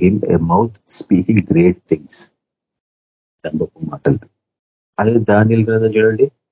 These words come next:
దానియేలు గ్రంథం ఏడవ అధ్యాయము ఇరవై వచనం, "మరియు దాని తలపైన ఉన్న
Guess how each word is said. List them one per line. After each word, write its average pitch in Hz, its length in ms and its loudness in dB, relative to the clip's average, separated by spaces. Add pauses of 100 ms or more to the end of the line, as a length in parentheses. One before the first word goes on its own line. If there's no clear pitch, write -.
(160)
దానియేలు 98 380 2
గ్రంథం 98 300 0
ఏడవ 95 220 2
అధ్యాయము 98 500 0 (440)
ఇరవై 90 220 4
వచనం, 87 400 2 (1500)
"మరియు 107 440 4 (760)
దాని 95 200 0
తలపైన 113 460 -4
ఉన్న 113 120 0